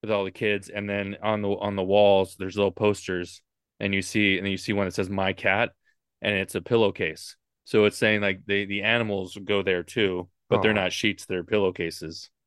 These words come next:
Speaker 1: I
Speaker 2: Yeah.
Speaker 1: thought that was a nice little, little
Speaker 2: That was in,
Speaker 1: touch.
Speaker 2: that was in the library?
Speaker 1: That, no,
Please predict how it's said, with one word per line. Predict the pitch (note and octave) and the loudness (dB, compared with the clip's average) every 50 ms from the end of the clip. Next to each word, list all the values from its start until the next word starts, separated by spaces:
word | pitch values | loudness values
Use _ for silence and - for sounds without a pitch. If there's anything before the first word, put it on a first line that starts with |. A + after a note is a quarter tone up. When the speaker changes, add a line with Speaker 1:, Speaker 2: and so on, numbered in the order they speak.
| _ - | _ 4
Speaker 1:
I | E3+ | 6
Speaker 2:
Yeah. | E3+ - | 6 6
Speaker 1:
thought | G2 F2 | 6 2
that | F#2+ F#2 | 0 0
was | F2+ F#2 F2+ - | 0 -2 -4 -6
a | G2 | -8
nice | F2+ F2+ F2+ F2 - - | -8 -8 -8 -10 -10 -10
little, | F#2+ F2+ F2 F2 F2+ F2+ - _ _ _ - | -12 -12 -12 -12 -14 -14 -16 _ _ _ -12
little | - - G#2+ G2+ | -4 0 2 4
Speaker 2:
That | C3+ | 4
was | C#3 C3 C3+ | 4 4 2
in, | C3+ - | 2 0
Speaker 1:
touch. | - B2 - - _ - | -2 -8 -14 -16 _ -2
Speaker 2:
that | - C#3+ B2+ | 0 0 2
was | C#3+ C#3+ C3 | 2 0 -2
in | C#3 | 0
the | C3+ B2+ | 0 2
library? | A#2+ B2 C3+ D3+ E3+ F#3 G#3 G#3 - - _ _ _ _ _ _ _ _ _ _ _ _ _ _ _ _ _ _ _ _ _ _ _ _ _ _ _ _ _ _ - | 4 4 4 4 4 2 2 0 -4 -16 _ _ _ _ _ _ _ _ _ _ _ _ _ _ _ _ _ _ _ _ _ _ _ _ _ _ _ _ _ _ -8
Speaker 1:
That, | G#2+ A2 A2 A2 A#2+ A#2+ - B2 | 0 2 4 6 4 4 2 2
no, | B2 B2 A2+ A2 G#2+ G2+ G2+ G2+ | 2 4 4 6 4 4 2 0